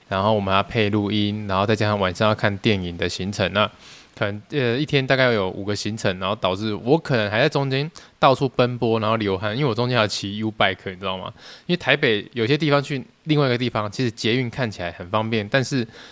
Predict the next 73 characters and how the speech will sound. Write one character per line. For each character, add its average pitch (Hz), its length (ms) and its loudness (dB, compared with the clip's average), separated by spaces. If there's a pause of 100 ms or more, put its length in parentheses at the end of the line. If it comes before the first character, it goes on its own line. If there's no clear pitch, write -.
(100)
其 - 140 -2
实 139 100 4
是 131 160 -2
骑 117 340 -2
U 123 120 2
bike 113 380 2
更 107 240 0
近 95 200 -6
这 101 120 -4
样 92 180 -4
子， - 240 -10
所 120 140 -6
以 113 40 0
我 101 160 0
还 101 60 4
要 107 80 4
骑 98 220 -6
U 110 120 -2
bike， 98 360 -2
又 101 140 0
流 98 220 0
汗， 101 160 -2
又 104 120 -2
进 104 340 -6
百 92 100 0
货 101 60 2
公 107 180 -2
司 110 400 -2
吹 113 160 -2
冷 95 140 -4
气， 107 280 -6
然 95 100 -6
后 101 60 -4
马 104 180 -2
上 101 120 -6
就 101 80 -6
是， 101 240 -6 (460)
我 113 100 -2
觉 139 120 4
得 - 80 8
可 120 100 -4
能 104 80 2
是 117 80 -2
那 131 160 6
一 117 40 4
阵 113 200 2
子 101 80 -4
就 110 80 0
马 95 300 2
上， 127 240 0 (560)
呃， 107 280 0
气 - 240 0
温 135 200 4
骤 117 200 6
降， 120 140 2
而 139 60 2
且 143 100 4
台 123 160 4
北 113 100 2
还 95 80 4
下 104 160 2
大 92 280 2
雨。 - 100 -14 (300)
哦， 104 100 -6
突 143 140 2
然 117 100 2
间 120 160 0
就 123 80 2
下 104 180 4
大 98 200 4
雨， 87 100 -4
所 113 100 -2
以 107 160 0